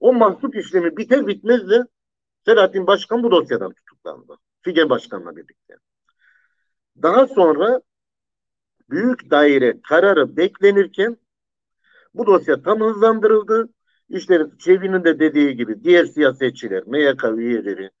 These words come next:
M Y K üyesi olmayan Kürt siyasetinin etkin isimleri bu dosyaya dahil edilerek, e, gözaltına alındılar. On yedi kişi, e,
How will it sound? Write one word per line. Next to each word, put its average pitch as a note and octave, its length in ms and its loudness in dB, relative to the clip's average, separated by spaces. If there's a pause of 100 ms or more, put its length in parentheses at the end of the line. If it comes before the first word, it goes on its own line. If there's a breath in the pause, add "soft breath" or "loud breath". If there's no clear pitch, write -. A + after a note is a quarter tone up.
(300 soft breath)
M D#3 120 2
Y E3+ 180 4
K F3 160 2
üyesi D3 360 0
olmayan D3 640 -2
Kürt D#3+ 220 -8
siyasetinin C3 640 -6
etkin D3 320 -8
isimleri C3 600 -8 (500 soft breath)
bu A3+ 140 2
dosyaya D3+ 460 4
dahil E3 240 4
edilerek, C#3+ 520 2 (580 soft breath)
e, C#3+ 220 4
gözaltına G#3 640 2
alındılar. A3 560 0 (540)
On A3+ 200 4
yedi D#3+ 280 -2
kişi, C#3 300 -12
e, C#3+ 300 -6